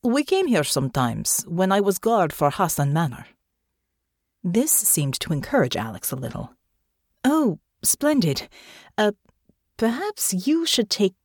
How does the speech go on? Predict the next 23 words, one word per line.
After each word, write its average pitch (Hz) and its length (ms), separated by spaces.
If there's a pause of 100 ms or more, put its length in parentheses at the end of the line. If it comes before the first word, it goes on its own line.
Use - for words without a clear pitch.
the 208 180
lead 175 300
then." 131 340 (920)
They 170 160
moistened 156 520
their 131 180
lips 147 280
uneasily. 139 600 (1000)
"Is 208 340
it 175 140
a 165 220 (520)
good 160 240
place?" - 540 (1200)
Natasha 208 640
grinned 175 360
fiercely 151 600
and 185 200
put 262 200
her 208 140
arm 156 320
around 139 340
Alex's 139 420
shoulder. 135 500